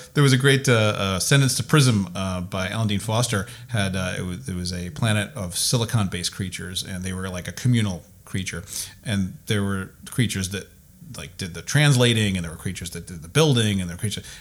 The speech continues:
and then there were the walls. They were basically just a shell with feet.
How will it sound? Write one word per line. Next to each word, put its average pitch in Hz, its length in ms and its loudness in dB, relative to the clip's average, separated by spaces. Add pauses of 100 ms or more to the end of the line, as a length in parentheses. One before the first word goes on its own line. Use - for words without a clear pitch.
and 120 100 2
then 147 160 6
there 147 100 8
were 131 100 6
the 113 100 2
walls. 90 480 -2 (1040)
They 120 100 -4
were 113 120 -2
basically 113 540 -2
just 104 300 -4
a 104 40 -4
shell 95 640 -2
with 98 120 -6
feet. 95 400 -6